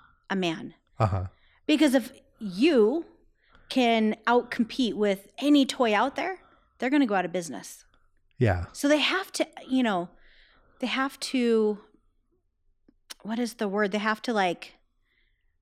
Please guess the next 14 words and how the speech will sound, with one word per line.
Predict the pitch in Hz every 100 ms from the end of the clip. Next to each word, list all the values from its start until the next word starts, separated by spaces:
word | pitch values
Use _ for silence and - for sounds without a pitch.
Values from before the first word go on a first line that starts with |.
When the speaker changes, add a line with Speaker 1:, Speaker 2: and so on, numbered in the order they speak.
| _
Speaker 1:
be | 254
able | 233 220
to |
be | 208 208
better | 160 208 196 175 160 -
than | - 175
a |
Speaker 2:
Yeah. | 185
Speaker 1:
man | 277 208 196 226 - - _ _ _ _ _
in | - 226
order | 226 214 214
to | - 214
survive. | - 185 160 147 - - _
Speaker 2:
Yeah. | - - 123